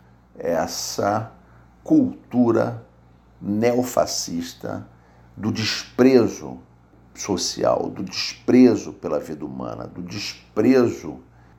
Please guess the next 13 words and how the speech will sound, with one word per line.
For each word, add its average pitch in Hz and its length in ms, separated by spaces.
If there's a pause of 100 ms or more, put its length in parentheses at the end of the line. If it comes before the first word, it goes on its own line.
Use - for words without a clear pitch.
(140)
de 87 160
certas 90 760
noções 85 880
de 95 180
ética - 720 (440)
obrigatórias 85 1400 (300)
que - 120
nos 117 260
limitam 117 800 (520)
e 113 120
nos 123 320
incluem 107 840 (480)
dentro 101 840